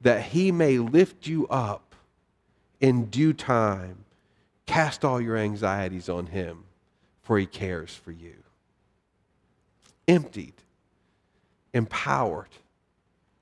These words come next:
exalted. Moses started in the palace and was humbled. And as we'll see over the next few weeks, that is exactly when God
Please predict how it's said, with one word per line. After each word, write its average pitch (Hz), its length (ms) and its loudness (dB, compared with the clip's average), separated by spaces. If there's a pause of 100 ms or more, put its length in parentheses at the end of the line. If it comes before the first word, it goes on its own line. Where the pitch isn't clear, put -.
(420)
exalted. 117 760 -12 (1500)
Moses 135 400 4
started 131 480 2
in 113 100 0
the 113 80 -2
palace 113 720 -4 (720)
and 110 160 2
was 110 200 2
humbled. 101 500 -2 (1120)
And 110 100 0
as 113 180 4
we'll 131 160 4
see 131 440 0
over 104 160 0
the 110 80 0
next - 400 -4
few 131 180 0
weeks, 113 400 -4
that 104 160 -6
is 98 140 -10
exactly 101 720 -2
when 98 180 -4
God 92 460 -6